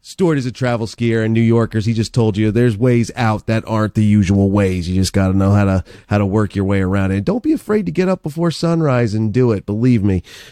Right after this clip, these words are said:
um, it helps. Coming from Jersey, I, I know the same thing, having to come through this, well, near the city. And, uh, if you leave at four thirty-five in the morning, that's all.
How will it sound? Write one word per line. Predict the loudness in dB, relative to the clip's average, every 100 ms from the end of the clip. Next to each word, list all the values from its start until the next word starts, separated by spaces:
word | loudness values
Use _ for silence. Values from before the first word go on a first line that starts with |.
| -8
um, | -2 0 0
it | -2
helps. | -2 -2 -2 -6 -16 -6
Coming | -2 -2
from | 0 -2
Jersey, | 0 0 0 -2 -2
I, | -2 -2
I | 0
know | 2
the | 0 0
same | -2 -2
thing, | -2 -2
having | -2 -2 -2
to |
come | -2 -2 0
through | 0 0
this, | 0 -6 -8
well, | 0 2 2 2
near | 4 6 6 6 4
the | 0
city. | -2 -2 -2 -2 -6 -10 -20 -20 _ -10
And, | -2 0 2
uh, | 0 0
if | -2 0
you | 2
leave | 4 4 2
at | -2 _
four | -4 -2
thirty-five | 0 -2 -2 -2 -2 0
in |
the | 0
morning, | 0 0 -2
that's | -2 -2
all. | 0 0 -2